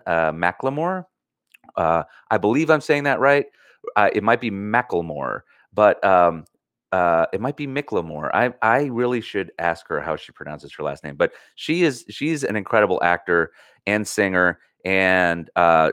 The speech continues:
creative all around. Um, and we worked together at the Alliance, uh,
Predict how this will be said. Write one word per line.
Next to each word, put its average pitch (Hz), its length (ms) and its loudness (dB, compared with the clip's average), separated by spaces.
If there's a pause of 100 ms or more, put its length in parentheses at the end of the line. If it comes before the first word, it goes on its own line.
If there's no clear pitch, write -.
(140)
creative 101 540 0
all 104 260 2
around. 87 560 0
Um, 80 400 -2 (440)
and 90 360 -4 (240)
we 104 180 -4
worked 101 280 0
together 85 380 2
at 82 140 0
the 85 120 -6
Alliance, 82 720 -2
uh, 76 280 -4